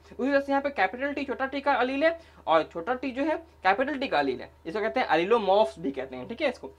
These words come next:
अब समझो यहाँ पे क्या होता है कि जब ऐसे मिक्सअप जीन्स होते हैं ना, तो क्या होता है ना, कैपिटल टी ना अपना जो पूरा ताकत है ना, वो दिखा नहीं पाता, अपना पूरा ताकत दिखा नहीं पाता। इस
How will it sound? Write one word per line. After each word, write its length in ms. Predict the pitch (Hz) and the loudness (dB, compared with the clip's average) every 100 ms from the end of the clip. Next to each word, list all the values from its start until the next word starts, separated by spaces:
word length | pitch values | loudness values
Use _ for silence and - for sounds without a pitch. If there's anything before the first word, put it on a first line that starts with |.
| _ - - | _ -12 -4
अब 120 | 202 | -4
समझो 240 | 226 208 | -2 4
यहाँ 180 | 202 190 | 4 4
पे 100 | 180 | 0
क्या 120 | 185 | -2
होता 180 | 165 165 | 0 0
है 60 | 160 | -4
कि 80 | 170 | -4
जब 160 | 226 | -4
ऐसे 300 | 156 160 285 | 0 0 -2
मिक्सअप 400 | 220 202 - 294 | 2 4 4 -2
जीन्स 200 | 262 262 | -2 -6
होते 180 | 247 240 | -6 -4
हैं 140 | 269 160 | -4 -4
ना, 160 | 247 - _ | -8 -10 _
तो 80 | 240 | -8
क्या 140 | 247 277 | 0 0
होता 160 | 277 | 0
है 60 | 269 | -2
ना, 80 | 285 | 0
कैपिटल 380 | 320 202 254 | 0 0 -2
टी 120 | 277 285 | -4 -2
ना 80 | |
अपना 360 | - 170 233 277 | -2 -2 -2 -2
जो 100 | 277 | -2
पूरा 280 | 277 233 262 | -8 -6 -6
ताकत 420 | - 208 254 262 | -4 -6 -4 -6
है 60 | 247 | -6
ना, 80 | |
वो 60 | 240 | -4
दिखा 300 | 196 - 185 | -6 -4 0
नहीं 180 | 196 - | 0 -2
पाता, 260 | 123 - - _ _ - _ _ _ - | -8 -16 -20 _ _ -20 _ _ _ -2
अपना 280 | 143 208 262 | -2 2 2
पूरा 200 | 269 240 | 2 0
ताकत 220 | 247 269 | -2 -2
दिखा 300 | 214 - 247 | -2 -2 0
नहीं 140 | 277 240 | 2 0
पाता। 280 | - - | -4 -8
इस 120 | - | -10